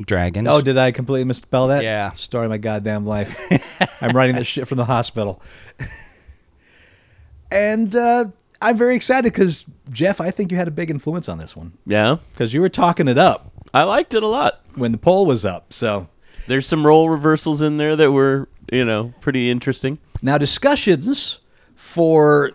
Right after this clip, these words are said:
Speaker 2: the book begin on the eighth, which is <gasps> today.
Speaker 1: What?
Speaker 2: So
Speaker 3: Bum,
Speaker 2: now
Speaker 3: bum,
Speaker 2: discu-,
Speaker 3: bum.
Speaker 2: discussions have already opened up, f-, but, uh, join us once you have finished.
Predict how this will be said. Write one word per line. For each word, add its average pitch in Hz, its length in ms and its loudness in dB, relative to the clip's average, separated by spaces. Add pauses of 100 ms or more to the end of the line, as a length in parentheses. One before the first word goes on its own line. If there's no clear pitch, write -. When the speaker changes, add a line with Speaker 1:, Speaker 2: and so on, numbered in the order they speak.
Speaker 2:
the 135 180 -4
book 143 340 2
begin 151 360 2
on 147 280 0
the 131 240 0
eighth, 247 340 0
which 151 180 0
is 170 160 2 (160)
<gasps> 185 160 -12
today. 185 680 4 (580)
Speaker 1:
What? 269 320 4 (100)
Speaker 2:
So 151 140 2
Speaker 3:
Bum, 147 140 8
Speaker 2:
now 156 180 4
Speaker 3:
bum, 120 240 6
Speaker 2:
discu-, - 200 0
Speaker 3:
bum. 202 140 4
Speaker 2:
discussions 185 400 4
have 165 240 2
already 196 460 4
opened 175 340 0
up, 165 100 0
f-, - 220 -18 (160)
but, 156 360 0
uh, 170 100 0
join 165 380 -6
us - 280 -6
once 151 300 -10
you 156 140 -6
have 139 220 -10
finished. 151 680 -6